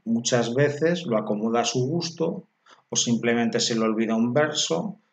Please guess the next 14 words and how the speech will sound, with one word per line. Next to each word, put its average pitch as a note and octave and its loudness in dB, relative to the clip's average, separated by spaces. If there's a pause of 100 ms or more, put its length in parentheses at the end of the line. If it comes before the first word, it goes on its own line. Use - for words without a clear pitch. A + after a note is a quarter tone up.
(100)
o - -8
simplemente B2 2
quiere C3 4
añadir B2 2
otro G2 2
más. - -4
Como F#2+ -8
no B2+ 2
hay C3+ 4
una C3 6
estrofa, D3+ 0 (440)
eh, B2 4
que B2+ 10
el, B2 0